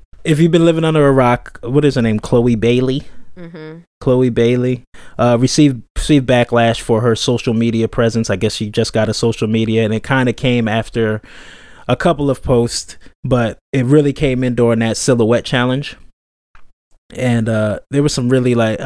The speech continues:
Speaker 1: don't know, I just feel like there's some really bitter people out there. But my question is, a lot of people say that I post stuff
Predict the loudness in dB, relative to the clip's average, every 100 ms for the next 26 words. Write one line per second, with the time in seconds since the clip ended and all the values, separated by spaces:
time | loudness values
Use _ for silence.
0 | -4 -2 -2 -2 -6 -4 -2 -2 -4 -4
1 | -4 -2 -2 -2 -2 0 0 0 -2 0
2 | 0 0 -2 -4 -4 -10 -20 -20 -20 -12
3 | -2 2 2 0 -10 _ _ _ -2 0
4 | 2 0 0 -2 -2 -4 -8 -20 -20 -20
5 | -20 _ _ -4 0 2 2 0 -2 -2
6 | 0 2 2 2 0 0 -2 -2 -2 -2
7 | -4 -14